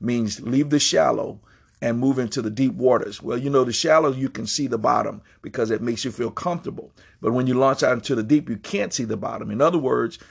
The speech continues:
they could see the fish if long as they were fishing in the shallow waters. But when they moved into the deep, they didn't have the capacity to see beyond, uh, the surface. And that's where Jesus was taking them to, into further and deeper waters,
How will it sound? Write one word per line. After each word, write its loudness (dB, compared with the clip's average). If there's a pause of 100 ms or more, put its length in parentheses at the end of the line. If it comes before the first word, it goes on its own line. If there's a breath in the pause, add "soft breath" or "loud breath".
(100)
they 4
could -4
see 2
the 4
fish 0 (220 soft breath)
if -6
long 2
as -2
they 4
were 2
fishing -6
in -4
the -2
shallow 2
waters. 0
But -8
when -4
they 0
moved 6
into -6
the -2
deep, 0 (280 soft breath)
they 0
didn't -2
have 0
the -4
capacity -6 (240 soft breath)
to -2
see 0
beyond, 0 (240 soft breath)
uh, 4
the -4
surface. 0 (340 soft breath)
And -4
that's 4
where -2
Jesus -4
was -4
taking -4
them -6
to, -10 (160)
into -2
further 4
and -2
deeper -2
waters, 0